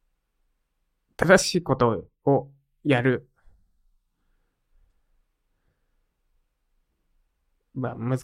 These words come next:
しいな。正しいかどうかというよりは、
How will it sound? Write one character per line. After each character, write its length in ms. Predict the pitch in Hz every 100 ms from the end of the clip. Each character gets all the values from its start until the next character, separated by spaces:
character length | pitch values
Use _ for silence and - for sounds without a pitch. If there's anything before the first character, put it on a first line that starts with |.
| 131
し 80 | 131
い 40 |
な。 100 | 117 - - _ _ _ _ _ _ _ _ _ _ _ _ _ _ _ _ _ _ _ _ _ _ _ _ _ _ _ _ _ _ _
正 320 | - 139 185
し 100 | -
い 80 | 202
か 180 | - 117
ど 220 | 143 147 143
う 60 |
か 120 | 123
と 80 | 117
い 40 | 117
う 20 |
よ 60 |
り 60 | 110
は、 240 | 110 110